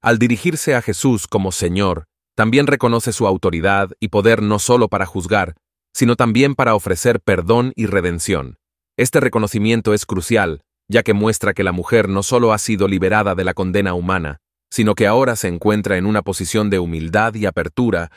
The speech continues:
ante la misericordia divina. La declaración de Jesús, "Ni yo te condeno", es extraordinariamente poderosa. Jesús, quien es el único sin pecado,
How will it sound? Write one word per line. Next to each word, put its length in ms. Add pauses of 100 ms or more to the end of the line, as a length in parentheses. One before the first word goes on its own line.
(220)
ante 260
la 80
misericordia 680
divina. 460 (600)
La 140
declaración 600
de 80
Jesús, 580 (480)
"Ni 220
yo 200
te 140
condeno", 680 (320)
es 180
extraordinariamente 1120
poderosa. 640 (500)
Jesús, 580 (300)
quien 180
es 140
el 140
único 300
sin 220
pecado, 560